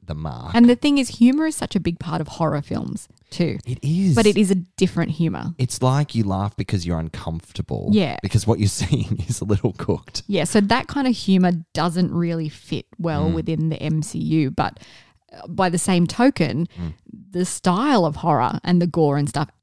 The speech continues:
Speaker 2: fit perfectly for this film.
Speaker 1: Yes, and of course, Sam Raimi has directed some of the most successful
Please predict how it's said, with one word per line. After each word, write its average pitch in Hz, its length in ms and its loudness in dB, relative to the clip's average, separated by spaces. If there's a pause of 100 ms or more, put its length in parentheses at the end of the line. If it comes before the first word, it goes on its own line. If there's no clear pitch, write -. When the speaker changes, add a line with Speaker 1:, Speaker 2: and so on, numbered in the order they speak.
(120)
Speaker 2:
fit - 200 -4
perfectly 247 520 -4
for 175 100 -8
this 131 160 -8
film. 87 260 -8
Speaker 1:
Yes, 113 200 0
and 117 160 2
of 98 80 -2
course, 127 320 4
Sam 95 220 0
Raimi 87 420 -2
has 85 240 -6
directed 82 500 -6
some 82 340 -4
of 80 280 -4
the 80 240 -4 (160)
most 82 320 -6 (400)
successful 85 720 -2